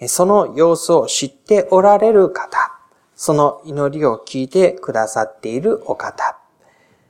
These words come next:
そのお方に向かって私たちは祈ります。このお方は生きて働かれる神ご自身です。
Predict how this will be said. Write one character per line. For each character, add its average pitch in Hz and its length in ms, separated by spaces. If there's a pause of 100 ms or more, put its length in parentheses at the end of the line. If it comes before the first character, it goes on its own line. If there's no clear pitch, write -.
(300)
そ - 160
の 233 120
お 180 280
方 196 260
に 196 100
向 190 120
か 185 120
っ 185 140
て 190 120
私 123 400
た 113 120
ち - 140
は 117 320
祈 104 300
り 98 60
ま 98 160
す。 104 180 (920)
こ 214 140
の 214 140
お 214 40
方 208 280
は 196 400
生 202 160
き - 160
て 131 440
働 131 460
か 147 140
れ 160 140
る 190 280
神 110 360
ご - 160
自 110 120
身 110 320
で 107 120
す。 - 200